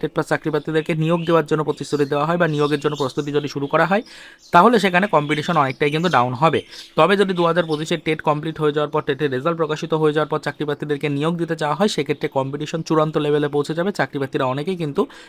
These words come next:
নিয়োগ পাবেন না। তো এইটুকুই আপনাদের বলার ছিল। আপাতত বর্তমান পজিশনে দাঁড়িয়ে আপনাদের জন্য একটি বিরাট বড়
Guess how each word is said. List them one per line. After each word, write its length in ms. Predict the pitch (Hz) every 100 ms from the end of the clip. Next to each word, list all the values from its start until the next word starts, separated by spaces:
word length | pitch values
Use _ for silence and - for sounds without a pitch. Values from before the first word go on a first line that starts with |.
| _ 147
নিয়োগ 240 | 147 147 -
পাবেন 280 | 127 113 107
না। 220 | 98 - - - -
তো 60 |
এইটুকুই 240 | 165 196 202
আপনাদের 280 | 185 180
বলার 220 | 160 156 156
ছিল। 220 | - 185 254 -
আপাতত 320 | 147 165 185
বর্তমান 400 | 165 156 160 160
পজিশনে 340 | 151 151 160
দাঁড়িয়ে 220 | 165 165
আপনাদের 280 | 143 147 147
জন্য 180 | 147 147
একটি 160 | 139 147
বিরাট 220 | 151 147
বড় 180 | 151